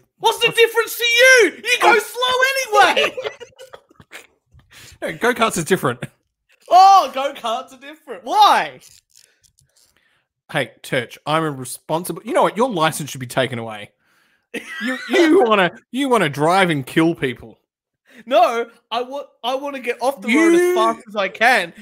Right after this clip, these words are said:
Speaker 1: The faster
Speaker 2: you
Speaker 1: I get off the road, the less chance I have an accident. That's, that's science. You can't deny that.
Speaker 2: No, no, you're, I've got this. You want the mass murdering,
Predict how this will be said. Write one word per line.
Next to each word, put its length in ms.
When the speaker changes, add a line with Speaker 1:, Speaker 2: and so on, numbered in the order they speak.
Speaker 1:
The 100
faster 440
Speaker 2:
you 40
Speaker 1:
I 40
get 120
off 140
the 120
road, 400
the 60
less 320
chance 220
I 100
have 160
an 80
accident. 680
That's, 300
that's 500
science. 420
You 120
can't 320
deny 480
that. 380
Speaker 2:
No, 520
no, 100
you're, 420
I've 220
got 180
this. 260
You 240
want 220
the 80
mass 340
murdering, 640